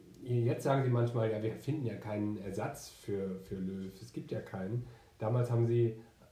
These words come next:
Klinsmann geholt, der war nicht mal Trainer. Sie haben einen arbeitslosen Löw als, als Co-Trainer ihnen zur Seite gestellt. So eine Lösung würde man jetzt auch finden, wenn man den Mut hätte. Wenn da Leute zusammenkämen, die sich um die Nationalmannschaft Gedanken machen würden und nicht um ihr eigenes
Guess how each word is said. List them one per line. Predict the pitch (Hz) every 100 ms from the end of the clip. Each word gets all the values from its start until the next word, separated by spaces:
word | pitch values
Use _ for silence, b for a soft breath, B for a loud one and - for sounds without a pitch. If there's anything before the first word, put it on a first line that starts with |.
| - - -
Klinsmann | - 165 180 139 123 127 -
geholt, | 117 110 -
der | 110
war | 151
nicht | 208
mal | 107 -
Trainer. | - 104 120 117
Sie | 110
haben | 117
einen | 113
arbeitslosen | 110 131 147 123 120 113 107
Löw | 113 160 180
als, | 110 107 - 120 - - -
als | 110 -
Co-Trainer | - 208 - 104 104 113 117 B -
ihnen | 120 113
zur | 113 107
Seite | 101 107
gestellt. | 107 98 110 110 139 - B B B B
So | 131 127
eine | 131
Lösung | 120 123 123 120
würde | 120
man | 117 113 113 117 -
jetzt | - 117 113
auch | 120 143
finden, | 131 120
wenn | 113
man | 113
den | 104
Mut | 120 185 -
hätte. | 95 101
Wenn | 98 113
da | 110
Leute | 107 139 180
zusammenkämen, | - 123 127 147 151 - 139 143
die | 131 127
sich | 127 123 -
um | 127
die | 117
Nationalmannschaft | 113 117 107 160 139 - -
Gedanken | - 101 92
machen | 107 104 110
würden | 110 113
und |
nicht | 113 135
um | 131
ihr | 120 120
eigenes | 143 190 120 - -